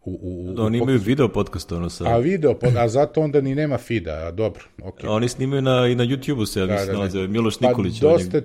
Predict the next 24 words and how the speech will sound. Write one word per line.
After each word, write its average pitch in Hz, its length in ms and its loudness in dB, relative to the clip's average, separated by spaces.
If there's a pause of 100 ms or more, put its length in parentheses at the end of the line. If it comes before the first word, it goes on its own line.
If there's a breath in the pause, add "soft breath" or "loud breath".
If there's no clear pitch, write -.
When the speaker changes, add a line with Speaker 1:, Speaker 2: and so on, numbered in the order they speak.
Speaker 1:
njih 165 260 -4
na 143 60 -4
YouTube-u, 147 480 -2
ja 139 100 0
sam 135 180 -8
nešto 131 320 -6
gledao, 113 520 0 (420)
ima 123 220 -2
tu 123 180 -6
nešto 113 300 -4
da 101 120 -4
ti - 200 -6
uploaduje 104 640 -4
sve 101 300 -6
na 85 120 -8
YouTube, 90 560 -10
ono, 92 200 -8
jedan 117 300 -2
od 98 60 -8
ovih 107 220 -8
podcasta 104 520 -8
što 92 200 -12
ja, 87 140 -6
ovaj, 82 200 -8